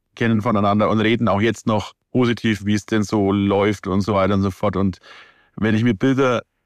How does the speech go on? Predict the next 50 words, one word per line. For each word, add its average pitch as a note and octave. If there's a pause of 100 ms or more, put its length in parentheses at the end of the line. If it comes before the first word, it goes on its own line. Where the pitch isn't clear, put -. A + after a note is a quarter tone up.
(220)
von G#2+
Felix A#2
seinen A2+
Kindern C3
anschaue, G#2+
die G2+
jetzt G#2+
alle G#2
eine G#2+
Boschi G#2+
aufhaben A2+
und G#2+
der G#2+
Felix G#2
auch A2+
noch G#2
Boschis G#2+
häkelt, G#2+
ist G#2
das G#2+
schon G#2
was G2+
Cooles. A2 (600)
Ähm, G2 (120)
ist -
vielleicht B2
eine A#2
andere B2+
Sache, B2+ (360)
wenn A2
man G#2
gemeinsam A2+
gründet B2+
und G2+
sich G#2
dann G#2+ (280)
über A#2+
Themen B2+
im G2
Unternehmen A2+ (200)
zerstreitet G#2
oder G#2
sagt, G2+
„Hier, A#2 (140)
ich A2
möchte A2+
da G#2
lang A#2+
gehen A2
und G2+